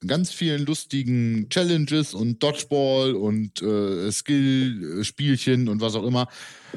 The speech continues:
Ja, jetzt hat das Ganze irgendwie als Madden-Turnier, Spiel, was auch immer stattgefunden. Ich hab das nicht verfolgt. Ich fand's stinkelangweilig. Ähm,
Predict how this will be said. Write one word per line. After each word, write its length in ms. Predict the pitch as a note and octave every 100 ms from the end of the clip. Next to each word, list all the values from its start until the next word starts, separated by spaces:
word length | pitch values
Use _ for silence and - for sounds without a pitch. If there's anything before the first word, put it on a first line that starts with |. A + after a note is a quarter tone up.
| - - - -
Ja, 260 | A2 G2
jetzt 260 | G2 G#2 -
hat 120 | B2
das 140 | A#2+ -
Ganze 300 | B2+ A#2 A#2+
irgendwie 260 | A#2+ A2+
als 160 | A2 G#2
Madden-Turnier, 1500 | A#2 A#2+ G2 F2 _ _ _ _ - G2+ F#2+ A#2 G3 F#3+ G3
Spiel, 720 | - - C3+ G3 F#3 F#3 F3+
was 160 | A#2 A#2
auch 160 | A#2
immer 240 | A#2 C#3+ C#3+
stattgefunden. 960 | - D3 - C3 D3 D3 G2+ C3+ B2 -
Ich 180 | A2 A#2+
hab 140 | -
das 180 | G#2+ A#2+
nicht 140 | A2
verfolgt. 420 | B2 - A2+ A2
Ich 100 | G2
fand's 240 | - G2+ -
stinkelangweilig. 1120 | - B2 G#2 G#2+ G#2 G#2 F#2 F2+ F2+ F2 - -
Ähm, 280 | G2+ F#2 F2+